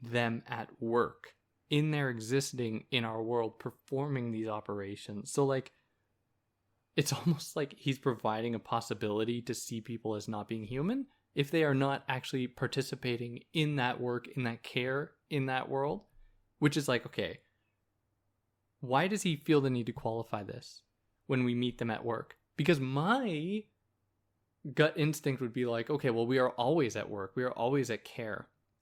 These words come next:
caring in this world." For him to make the qualification implies that therefore there can be people who do not do that kind of care, do not do that kind of work, and are therefore, in our eyes,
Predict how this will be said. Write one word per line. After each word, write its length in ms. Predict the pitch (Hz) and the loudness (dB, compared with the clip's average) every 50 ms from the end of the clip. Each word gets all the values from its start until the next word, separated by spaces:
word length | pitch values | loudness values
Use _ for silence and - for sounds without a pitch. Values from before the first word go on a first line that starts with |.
| _ - | _ -20
caring 480 | - - - 156 165 160 139 123 113 | -8 -2 2 2 4 4 2 0 -2
in 180 | - - 131 117 | -6 -6 -6 -4
this 180 | 113 107 - - | -4 -4 -6 -4
world." 340 | 117 113 110 110 113 - - _ _ _ _ _ _ _ _ _ _ | -4 -2 -2 -4 -4 -8 -10 _ _ _ _ _ _ _ _ _ _
For 80 | - 151 | 2 2
him 140 | 165 202 220 | 4 4 4
to 40 | 208 | 2
make 200 | 196 196 180 - | 0 0 -4 -6
the 60 | 156 | -6
qualification 840 | 139 - 147 135 127 120 - 131 127 - - 170 180 - - 139 123 | -4 -2 -2 -2 -2 -4 -6 -8 -8 -4 -4 -4 -2 -2 -2 -4 -4
implies 480 | 120 113 - - 127 127 123 120 117 | -4 -6 -4 -4 -2 -2 -2 -4 -4
that 140 | - 117 - | -6 -8 -4
therefore 760 | - 107 104 - - - - 143 151 160 147 113 104 - - _ _ _ _ _ _ _ _ _ _ _ | -4 -4 -4 -6 -8 -4 2 2 4 4 4 2 0 -2 -8 _ _ _ _ _ _ _ _ _ _ _
there 140 | - 143 147 | 6 6 6
can 400 | 143 - - - 175 190 196 190 | 6 4 -2 0 2 2 2 2
be 120 | 170 151 135 | 0 -2 -2
people 260 | 135 123 - - 113 | -2 -4 -4 -4 -4
who 80 | 113 | -4
do 120 | 110 117 107 | -2 -2 -2
not 220 | 107 107 107 - | -2 -2 -4 -4
do 80 | - 110 | -4 -4
that 180 | 107 104 - | -4 -4 -4
kind 160 | - - 120 104 | -4 -6 -6 -6
of 120 | - - | -6 -8
care, 340 | - - - 110 107 104 104 | -10 -8 -6 -6 -6 -6 -6
do 180 | - - 151 | -6 -2 0
not 220 | 139 135 135 139 139 | 0 0 0 0 0
do 100 | 143 139 | 2 2
that 180 | 131 123 120 | 2 2 0
kind 200 | - - 110 110 | -2 -2 -2 -2
of 80 | 110 104 | -2 -4
work, 420 | 107 113 120 - 151 - - - _ _ _ _ _ _ _ _ _ _ - - | -4 -4 -4 -6 -8 -12 -20 -20 _ _ _ _ _ _ _ _ _ _ -2 2
and 100 | 131 135 | 2 4
are 100 | 131 113 | 4 6
therefore, 720 | 127 143 156 156 139 - - 131 139 131 127 120 - - | 6 6 6 6 4 0 0 2 2 2 2 2 -2 -4
in 120 | - 135 120 | -6 -4 -4
our 140 | 110 110 107 | -4 -6 -6
eyes, 440 | 110 110 107 104 104 104 107 - | -8 -8 -6 -6 -6 -6 -8 -10